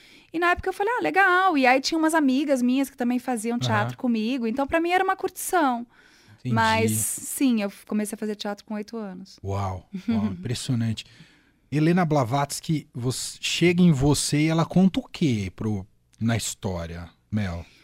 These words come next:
Speaker 2: Do que você pode contar, evidentemente,
Speaker 1: Claro,
Speaker 2: em
Speaker 1: não.
Speaker 2: linhas gerais.
Speaker 1: Em linhas gerais, a, a Blavatsky vem pro teatro para contar a história dela.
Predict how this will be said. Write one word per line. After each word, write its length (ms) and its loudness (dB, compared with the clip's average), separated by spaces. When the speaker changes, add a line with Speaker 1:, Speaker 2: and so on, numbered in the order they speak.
Speaker 2:
Do 80 -4
que 100 -4
você 140 0
pode 320 -6
contar, 400 -6
evidentemente, 380 -6
Speaker 1:
Claro, 580 -2
Speaker 2:
em 60 -6
Speaker 1:
não. 200 4
Speaker 2:
linhas 140 2
gerais. 540 -6
Speaker 1:
Em 160 -8
linhas 240 -2
gerais, 640 0
a, 240 -2
a 420 -4
Blavatsky 640 -2
vem 480 -4
pro 280 -10
teatro 680 -6
para 340 2
contar 520 -2
a 40 -6
história 380 -10
dela. 440 -8